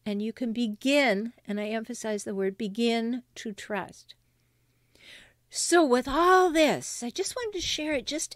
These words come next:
in case you have been downplaying anything that happened to you that truly was emotionally abusive and, or maybe is right now, so that you can see it.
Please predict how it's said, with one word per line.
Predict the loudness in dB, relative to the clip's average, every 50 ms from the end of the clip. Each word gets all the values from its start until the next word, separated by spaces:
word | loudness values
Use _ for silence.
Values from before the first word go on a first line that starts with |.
| -10
in | -10 -10
case | -10 -10 -6 -4 -2 0 0 0 0 0 -4 -8 -10 -14 -20 -20 -20 -20 -20 -20 _ _ _ -4
you | 0 2 2 2
have | 2 -2 0
been | 0 0 0 0
downplaying | 0 -2 -2 0 0 0 0 0 -2 -6 -8 -6 -4 -2 0 0 0 0 -2 -6 -6
anything | -4 -4 -4 -4 -4 -4 -4 -4 -4
that | -4 -4 -4
happened | -4 -4 -6 -4 -6 -10 -8
to | -6 -6
you | -6 -6
that | -6 -8 -10
truly | -10 -8 -6 -4 -4 -4 -4
was | -4 -4 -4 -6 -6 -6
emotionally | -6 -4 -4 -4 -6 -8 -8 -8 -6 -4 -4 -4
abusive | -4 -4 -4 -4 -2 -2 -2 -4 -6 -6 -8 _ -20 -20 -20 -20 -20 -20 -20 -10 -2
and, | 0 2 2 2 0 -4 _ -6
or | -4 0 2
maybe | 2 2 4 2 2 0 0 -2 -2 -2 0
is | 4 4 6 6 4 2 -2 -10
right | -6 -2 0 0 0 0
now, | 0 -2 0 0 -2 -2 -4 -8 _ _ _ _ _ _ _ _ _ _ _ _ _ _ _ _ _ _ _ _ _ _ _ _ _ _ _
so | -6 -2 2 2 4
that | 4 4 2
you | 4 2 2 0 0
can | -2 -6 -6 -6
see | -6 -8 -6 -6 -4 -2 -2
it. | -2 -4 -6 -14 -20 -20